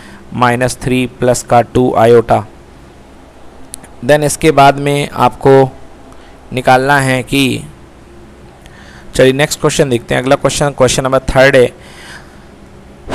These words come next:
Second तक कर लिया। Question number third देखिए, एन सी twelve equal to N सी एट है, तो एन, आपको पता है ना, एन सी ए equal to N सी बी होता है यदि, तो एन equal to कितना होता है, A plus B, मैंने आपको बताई थी ये बात।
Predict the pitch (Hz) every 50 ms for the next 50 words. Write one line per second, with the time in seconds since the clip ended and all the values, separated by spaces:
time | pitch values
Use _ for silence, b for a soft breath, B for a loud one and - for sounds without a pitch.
0 | B B B B B B B B B B B B B B - - - - - 123
1 | - - 127 127 123 - 127 - - 117 117 123 123 120 117 - - 127 - 156
2 | 139 135 143 - - - 143 131 131 135 135 127 120 - 139 139 - - B B
3 | B B B B B B B B B 147 143 165 170 165 165 180 180 175 175 165
4 | 160 160 160 160 156 - - 151 143 151 156 147 139 139 139 - - 147 143 139
5 | 131 117 139 131 131 - - 131 143 147 147 143 - - 175 160 160 151 - 170
6 | 175 175 175 151 - 87 131 139 151 160 170 165 - - 156 156 160 - - 139
7 | 143 147 147 147 127 - 147 139 139 135 147 139 - 110 127 135 147 147 - -
8 | - 147 151 147 127 131 147 156 147 139 123 123 - 131 123 123 120 123 120 120
9 | - B B B B B B - 127 120 - 143 156 165 165 - 165 160 156 160
10 | 147 160 - 156 151 139 - 139 131 - 127 135 135 139 143 139 - - 117 113
11 | 110 117 110 - - - 131 131 131 127 - - 139 131 120 120 123 123 135 127
12 | 143 139 123 117 117 110